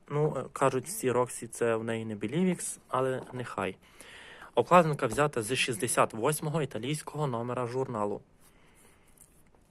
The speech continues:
Так, тут у нас знову реклама. Далі зміст, привітання.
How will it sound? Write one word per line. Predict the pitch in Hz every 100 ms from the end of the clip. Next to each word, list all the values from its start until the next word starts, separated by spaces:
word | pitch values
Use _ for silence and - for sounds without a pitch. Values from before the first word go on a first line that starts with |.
| _ - - - - - - -
Так, | - 107 -
тут | 156 143
у |
нас | 127 113
знову | 120 120 117
реклама. | 123 - 165 175 170 170 - - - - - - - -
Далі | 147 156 117
зміст, | 101 107 147 185 - - -
привітання. | 147 147 110 - 98 98 107 160